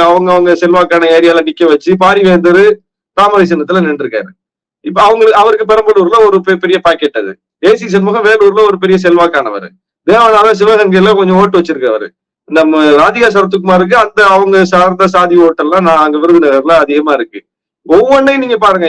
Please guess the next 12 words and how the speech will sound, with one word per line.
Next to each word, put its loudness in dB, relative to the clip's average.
இப்படி -4
சோசியல் 0
இன்ஜினியரிங் -2
பண்ணி -6
அவங்கள 2
கொண்டு -2
அங்க -4
நிறுத்தி -2
அவங்க 2
மிகப்பெரிய 0
அளவுக்கு -2
வலிமையானவங்க. -2